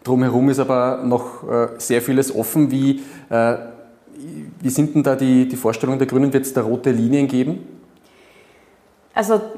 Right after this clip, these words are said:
Speaker 2: zentral ist für uns die Entpolitisierung. Also es muss, es nutzt uns dieser Bundesstaatsanwalt oder Bundesstaatsanwältin nichts,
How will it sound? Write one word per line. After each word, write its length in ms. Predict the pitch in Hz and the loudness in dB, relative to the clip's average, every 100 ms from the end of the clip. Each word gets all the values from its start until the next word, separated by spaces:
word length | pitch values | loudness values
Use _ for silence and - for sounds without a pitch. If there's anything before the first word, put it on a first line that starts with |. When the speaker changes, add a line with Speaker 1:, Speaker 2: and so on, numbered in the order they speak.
| - | -2
Speaker 2:
zentral 400 | 233 220 156 233 | 0 2 2 2
ist 140 | 240 | 0
für 80 | 220 | 0
uns 120 | 214 | -2
die 100 | - | -4
Entpolitisierung. 960 | 175 202 233 202 190 - 185 180 165 165 | -4 -2 0 -2 -4 -6 -4 -4 -4 -8
Also 180 | 170 190 | -8 -4
es 80 | |
muss, 540 | 196 226 269 269 - - - - | 0 4 2 0 -8 -14 -20 -8
es 320 | 196 180 - | -8 -8 -6
nutzt 320 | - 240 240 - | 0 2 2 -2
uns 160 | 220 - | -2 -2
dieser 260 | 214 208 | 0 2
Bundesstaatsanwalt 1040 | 185 240 240 233 - 190 - 208 190 202 208 | 2 2 2 2 0 0 0 -2 0 0 -2
oder 100 | 196 | -4
Bundesstaatsanwältin 1120 | 214 214 214 - - 196 185 185 185 208 202 | -4 -4 -2 -2 -2 -4 -2 -4 -2 0 4
nichts, 480 | 226 254 - - | 4 2 -2 -12